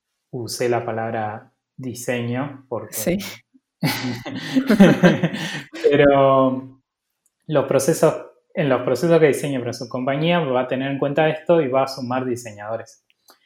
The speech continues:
Speaker 2: Claro.
Speaker 1: Y por otro lado, los diseñadores que sean sumados a ese equipo para ayudar al C E O a diseñar un proceso en la compañía, que puede ser de cualquier cosa,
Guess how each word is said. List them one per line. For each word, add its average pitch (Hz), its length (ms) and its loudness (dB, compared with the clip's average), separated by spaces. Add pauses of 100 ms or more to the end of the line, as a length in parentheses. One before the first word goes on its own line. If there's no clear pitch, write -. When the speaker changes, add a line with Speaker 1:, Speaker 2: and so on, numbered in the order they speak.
(120)
Speaker 2:
Claro. 151 260 2
Speaker 1:
Y 113 40 -2
por 123 160 0
otro 147 200 2
lado, 156 240 8
los 123 180 0
diseñadores 123 580 0
que 131 120 -4
sean 135 220 -4
sumados 127 500 -4
a - 20 -4
ese 123 160 -10
equipo 120 540 -6
para 110 240 -4
ayudar 120 380 -4
al 113 180 -2
C 120 300 -6
E 117 40 -2
O 113 320 -2
a 107 140 -10
diseñar 117 600 -8
un 110 140 -8
proceso 113 680 -10 (540)
en 113 100 -8
la 107 160 -8
compañía, 127 640 -4
que 120 80 -8
puede 110 220 -6
ser 110 200 -10
de 110 140 -6
cualquier 110 360 -10
cosa, 135 520 -4